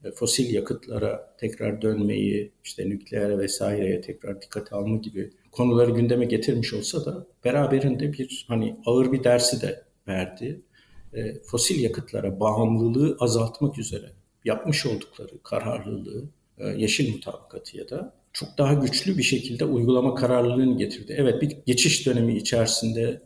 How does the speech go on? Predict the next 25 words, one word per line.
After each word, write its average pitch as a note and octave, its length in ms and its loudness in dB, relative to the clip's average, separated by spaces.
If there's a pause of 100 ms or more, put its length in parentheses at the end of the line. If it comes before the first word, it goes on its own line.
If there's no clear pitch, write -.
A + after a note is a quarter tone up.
(120)
toplumun A2+ 400 -2
ihtiyacını A2+ 600 0
sağlamak A2 520 0
adına G#2+ 380 -6
enerji A2 520 -2
santrallerini G#2+ 760 -6
tekrar G#2+ 380 -6
belki G#2 260 -10
devreye A2 260 -2
almak A2 300 -2
zorunda G#2+ 300 -10
kaldılar C#3+ 400 -12
ama A2+ 220 -4
öbür B2 80 -8
taraftan - 540 -8
da C3+ 140 -14
beraberinde G#2 760 -6 (200)
yani G#2+ 320 -12
üç A2+ 200 -14
yüz G#2+ 160 -16
milyar G#2+ 360 -4
dolarlık G2 500 -6
en F#2+ 120 -18
azından - 460 -16
bir A#2 240 -8